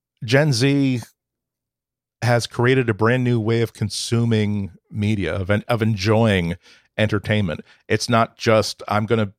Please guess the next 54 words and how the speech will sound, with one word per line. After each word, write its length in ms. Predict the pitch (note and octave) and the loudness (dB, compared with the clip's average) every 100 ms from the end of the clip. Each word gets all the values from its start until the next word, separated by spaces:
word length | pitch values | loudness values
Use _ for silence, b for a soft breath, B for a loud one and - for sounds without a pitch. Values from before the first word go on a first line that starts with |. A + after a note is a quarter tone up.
| _ | _
sit 320 | - C3 C#3 | -4 -4 -2
there 240 | A2 G#2+ G#2 | 2 2 2
and 80 | G#2 | 0
I'm 100 | G#2 | -2
going 280 | G#2+ A2 | -2 -4
to 360 | G#2+ A2+ G#2 G2 b b b b _ - | -4 -4 -4 -8 b b b b _ -8
suspend 400 | - A#2+ - C3 | -4 0 2 2
my 80 | B2 | 2
disbelief 580 | A2+ A2 - G#2+ G#2+ G2+ | 2 0 0 0 0 0
and 100 | G2+ | -2
be 120 | G#2 | -2
transported 680 | - A2+ G#2 - G#2 G#2+ G#2 | -2 -2 -2 -2 0 0 -2
to 120 | G#2+ | -2
another 220 | G2+ G2 | -2 -2
place 360 | - - G2 G2 | -4 -4 -4 -4
for 440 | - G2 G2 F#2 - b b - | -8 -4 -2 -4 -6 b b -4
the 100 | G2 | 0
running 220 | G2 G2+ | 2 0
time 260 | - G2+ | 0 0
of 60 | F#2+ | 0
this 160 | F#2 F#2 | -4 -2
movie," 440 | G2 G2 F#2 F2+ - b b b | -2 -2 -2 -6 -10 b b b
uh, 180 | - A#2 | -8 -4
but 360 | G#2 G2+ - - | 0 -2 -2 0
I'm 220 | A2+ A#2+ | 2 2
going 180 | A#2 A2+ | 2 2
to 60 | G#2+ | 0
see 340 | - A#2+ A2 | 0 0 0
a 80 | A2 | 0
whole 220 | G2+ A#2 | -2 -2
bunch 160 | A#2 A#2 | -2 -4
of 100 | - | -2
things 320 | A2 G#2 G2+ | 0 0 -2
that 160 | G2 | -4
connect 340 | - A2 G2+ - | -2 0 0 -2
to 100 | - | -2
other 180 | G#2 G2+ | 0 -2
th-, 260 | - G2 | -4 -6
other 160 | C3 A2+ | -2 0
experiences 540 | A2+ - G2+ G2 G2 | 0 0 0 0 -2
I've 200 | F#2+ F#2+ | -2 -2
had 220 | - G#2 G2 | 0 -2 -2
online, 560 | F#2+ F#2 F#2+ F2 F2+ - B B - | -4 -4 -2 -4 -6 -12 B B -6
uh, 280 | F#2+ F#2+ - | -4 -2 -2
and 180 | G#2 G2+ | -2 0
other 180 | A2 A2 | 2 2
ways 240 | G#2+ G2+ | 2 0
I've 140 | G#2+ | -2
interacted 540 | F#2+ G#2+ G2 G2 G2 G2+ | -2 0 2 2 0 -4
with 120 | F#2+ | -2
other 180 | G2 F#2+ | -2 -4
pieces 300 | - G2+ F#2 | -4 -8 -8
of 60 | F2+ | -8
content. 460 | F#2+ F2 F#2+ E2 | -8 -6 -6 -8